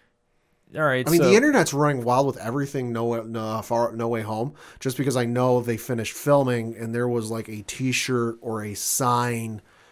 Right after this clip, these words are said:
Speaker 2: something signed by, like, all of the cast and crew.
Speaker 1: Yeah.
Speaker 2: I, th-, I think it was a sign. And every per-, almost every person on the internet was then scouring said thing that got signed. I think it was a sign.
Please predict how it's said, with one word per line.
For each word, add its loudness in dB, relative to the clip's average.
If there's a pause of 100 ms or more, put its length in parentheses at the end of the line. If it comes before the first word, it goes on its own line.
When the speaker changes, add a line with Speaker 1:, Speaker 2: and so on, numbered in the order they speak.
(120)
Speaker 2:
something 6
signed 4
by, 4
like, -2
all 2
of -2
the 0
cast -2
and -12
crew. -10 (320)
Speaker 1:
Yeah. 6
Speaker 2:
I, 2
th-, 2
I -2
think 2
it 2
was 6
a -2
sign. 0 (500)
And 2
every 6
per-, -4
almost 2
every 2
person 0
on -2
the 0
internet -2
was -4
then -2
scouring 6 (400)
said 4
thing 0
that -2
got -2
signed. -4 (260)
I -18
think 0
it 0
was 0
a -10
sign. -4